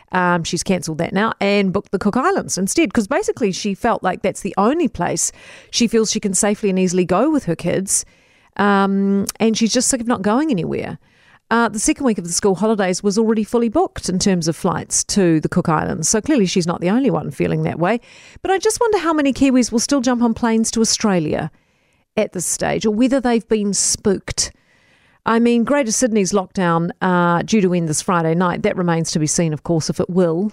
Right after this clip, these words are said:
given it's still recording high numbers of cases. But their lockdown is not like our lockdowns. I mean, my girlfriend who lives there, she was saying to me the other day, it's basically,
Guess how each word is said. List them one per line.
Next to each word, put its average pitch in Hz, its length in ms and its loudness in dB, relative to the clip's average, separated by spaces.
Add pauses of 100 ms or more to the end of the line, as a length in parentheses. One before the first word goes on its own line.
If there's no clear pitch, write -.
given 185 220 -2
it's - 160 -6
still 196 180 0
recording 165 380 0
high 165 180 0
numbers 160 300 0
of 156 100 -2
cases. 202 380 0
But - 180 -4
their 370 160 4
lockdown 190 540 0 (420)
is 180 160 0
not 175 140 -2
like 143 180 -8
our 151 160 -4
lockdowns. 151 520 -6
I 185 60 2
mean, 180 140 2
my 175 140 2
girlfriend 156 380 -2
who 160 80 0
lives 151 220 0
there, 165 120 0
she 160 180 0
was 147 140 0
saying 160 240 0
to - 80 -6
me 156 200 2
the 165 180 0
other 156 160 -2
day, 175 160 0
it's - 100 -8
basically, 170 500 -4